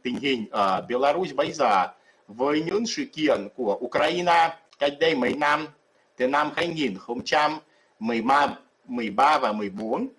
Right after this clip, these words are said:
khi có cuộc, ờ, lật đổ chính quyền Yanukovych. Ờ, ờ, tình hình này cũng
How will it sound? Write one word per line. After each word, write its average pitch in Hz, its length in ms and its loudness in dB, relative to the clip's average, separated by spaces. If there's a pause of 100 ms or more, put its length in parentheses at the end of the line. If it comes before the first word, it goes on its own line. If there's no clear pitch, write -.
(300)
khi 113 220 -4
có 165 180 4 (100)
cuộc, 104 300 2 (160)
ờ, 101 440 2
lật 120 240 0
đổ 139 360 2 (400)
chính 151 200 -4
quyền 131 340 2
Yanukovych. 175 800 0 (720)
Ờ, - 200 -6 (140)
ờ, 110 500 -2
tình 151 140 2
hình 151 240 2
này 135 220 2
cũng 170 140 -2